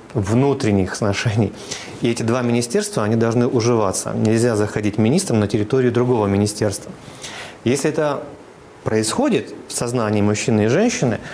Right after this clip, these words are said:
тогда можно в этом государстве строить и внут-, и внутреннюю политику, и внешнюю, и на-, находить очень хороший повод для замечательного климата в семье.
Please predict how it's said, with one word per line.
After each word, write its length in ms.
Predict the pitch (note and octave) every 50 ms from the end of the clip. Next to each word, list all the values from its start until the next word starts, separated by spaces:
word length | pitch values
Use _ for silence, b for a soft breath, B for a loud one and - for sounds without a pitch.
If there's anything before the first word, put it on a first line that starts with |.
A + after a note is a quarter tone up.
| B B B B -
тогда 280 | - A2+ A#2+ C#3 D3+ D3
можно 520 | C#3+ C#3+ D3+ D3+ C3 A2+ - G#2 G2 G2+
в 40 | G2
этом 260 | A#2+ A#2+ - A#2 A2+
государстве 720 | G#2 A2 A2 - G#2 G2+ B2 E3+ A3 - - - A2+ F2+ - - - - - -
строить 440 | - - - B2+ A#2 G#2+ G2 - -
и 40 |
внут-, 320 | G2+ A2+ D3 G#3 G3+ - - -
и 40 |
внутреннюю 520 | A2+ G#2 G2+ G#2+ C3+ F3+ - F#3+ F3+ D3+ C#3+
политику, 440 | - A#2 A2 A2 G#2+ - - - A2+
и 60 | A#2+
внешнюю, 440 | B2 C3 A#2 G#2 G2 - - G#2+ G2
и 40 | G#2+
на-, 100 | A2 A#2+ -
находить 480 | A#2 G#2+ A2+ A2 - A2 B2 F#3 F#3+ F#3+ B B B B -
очень 240 | C#3 D#3 - C3+ A#2
хороший 460 | - - A2 A2 C3 C3 - - A#2
повод 380 | G2+ - B2+ B2 B2 B2+ A#2
для 200 | F#2+ G#2 A2 A2
замечательного 680 | A2 G#2 G#2+ G2+ G2 - A#2+ B2 A#2 A2 G#2+ G#2 G2+ A2
климата 560 | - - A#2+ A#2 A#2+ - - - - - - - -
в 60 | -
семье. 440 | - - - G#2+ G#2 G2+ G#2 G2+ G2